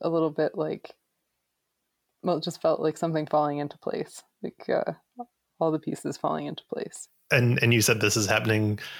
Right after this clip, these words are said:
Speaker 2: late at night while you've been working for hours, and you're, you're watching this map out, and you can see the, I guess the, the outlines or the silhouette of, of the mountains, and you're making, you know,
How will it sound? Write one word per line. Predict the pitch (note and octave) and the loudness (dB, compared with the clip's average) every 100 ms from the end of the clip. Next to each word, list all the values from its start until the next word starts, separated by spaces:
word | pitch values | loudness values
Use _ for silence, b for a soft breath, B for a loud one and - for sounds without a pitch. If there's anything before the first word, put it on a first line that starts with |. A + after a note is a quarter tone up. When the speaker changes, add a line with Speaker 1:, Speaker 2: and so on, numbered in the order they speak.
| B B | B B
Speaker 2:
late | - B2 A#2 A2 | -2 2 4 6
at | A2 A2+ | 4 4
night | A2 G#2+ G#2 - - C#3 | 4 4 4 0 -4 -2
while | A2+ G#2+ | 2 4
you've | G#2+ G2+ | 4 2
been | A2 | 2
working | A2 G#2+ A2+ | 2 2 2
for | - A#2 | 2 2
hours, | G#2 G#2 G#2 G2+ - - | 4 4 4 4 2 0
and | A#2+ G#2 G2 G2+ | 2 4 4 2
you're, | G#2 G#2+ G#2 B2+ | 2 2 2 -2
you're | B2 G#2 | -2 -2
watching | G2+ G2+ A2 - A2 G2+ G#2 G#2 B B B B B B3 _ _ _ - | 0 0 0 0 0 0 -4 -6 B B B B B -20 _ _ _ -8
this | A#2 G#2 - | -2 0 0
map | A2+ A2+ G#2 G2 G#2+ | 0 2 2 2 2
out, | G2+ F#2+ - G#2+ | 2 2 0 -2
and | G2+ | -2
you | G2 | -4
can | A2 G2+ | -4 -2
see | - G#2 G2+ F#2+ F#2+ | 0 0 -2 -2 0
the, | G#2 G2 G2 A2+ _ _ - - - | 0 0 -2 -10 _ _ -14 -12 -10
I | G2+ | -6
guess | F#2+ - | -6 -4
the, | G2 G2+ G2+ | -4 -4 -2
the | A2 | 0
outlines | G#2+ - G#2 G2+ | 0 0 -2 0
or | G#2+ | 0
the | G#2 | 2
silhouette | - G#2+ G#2 G2+ - | 2 2 4 2 2
of, | G#2+ G2+ A#2 | 0 0 0
of | A#2 G#2+ | 0 2
the | G#2 | 2
mountains, | G#2 G#2 F#2+ F#2+ G#2 - | 2 0 -4 -2 -2 -2
and | A2+ G2+ | -2 0
you're | G#2 G2+ | 0 2
making, | G2+ G#2 G#2+ G2+ G2 B B B B B _ _ _ B _ _ | 0 0 0 0 -2 B B B B B _ _ _ B _ _
you | C3 A2+ | -2 0
know, | G2 | 0